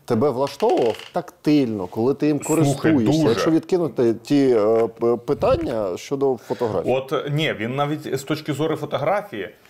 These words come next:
Speaker 2: пр-, просто, ладно, я скажу так, я р-, розраховував, що Pixel, я готовий миритись з багато чим, е, через те, що в нього класна
Speaker 1: Мгм.
Speaker 2: камера.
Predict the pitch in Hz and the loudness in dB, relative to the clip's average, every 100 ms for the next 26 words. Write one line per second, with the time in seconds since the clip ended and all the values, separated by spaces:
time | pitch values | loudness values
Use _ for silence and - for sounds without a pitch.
0 | - - 165 156 180 185 160 165 107 107 | -16 -4 -4 -2 -4 -2 -2 -2 -2 -4
1 | 160 190 175 170 90 - - 113 185 202 | -6 -6 -6 -6 -8 -10 -8 -2 -2 -2
2 | 143 131 151 147 143 139 143 196 254 165 | -2 -2 -2 -2 -2 -2 -2 -2 -2 -4
3 | - - - 214 214 123 110 127 131 165 | -8 -12 -6 -6 -4 -2 0 0 -2 -4
4 | 123 120 131 143 120 101 - - 131 104 | -4 -4 -4 -4 -4 -8 -12 -4 -4 -2
5 | 107 117 127 131 101 - 117 143 220 - | -2 -2 0 -2 -6 -10 -8 -8 -10 -16
6 | - - 208 - - 120 120 113 113 92 | -20 -16 -12 -6 -2 0 0 0 -2 -4
7 | - 143 123 - 190 131 107 135 127 - | -4 -6 -4 -4 -4 -4 -6 -4 -2 0
8 | 117 120 107 110 95 87 | 0 -2 -4 -6 -6 -8